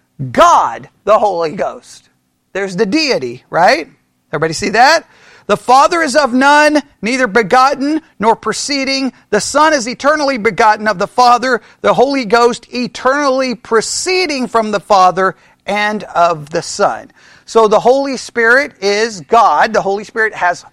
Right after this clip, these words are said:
is a person. And then the Holy Spirit eternally proceeds from the Father. That's a basic understanding,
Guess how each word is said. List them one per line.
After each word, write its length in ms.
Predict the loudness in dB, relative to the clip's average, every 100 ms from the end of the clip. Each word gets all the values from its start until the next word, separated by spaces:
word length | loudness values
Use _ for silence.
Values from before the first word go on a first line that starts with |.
| _
is 140 | -12
a 80 | -12
person. 720 | -18 -6 -4 -4 -6 -10 -12
And 540 | -16 _ _ _ _ -6
then 100 | 0
the 140 | 2
Holy 280 | 2 0 -2
Spirit 480 | -10 -4 -2 -2 -4
eternally 640 | -14 -6 -6 -4 -6 -6
proceeds 600 | -8 -12 -12 -10 -10 -10
from 180 | -10 -10
the 60 | -6
Father. 480 | -4 -4 -6 -20 _ _ _ _ _ _ -12
That's 140 | -6
a 40 | -6
basic 560 | 0 0 0 -2 0
understanding, 840 | 0 0 -6 -6 -6 -4 -4 -6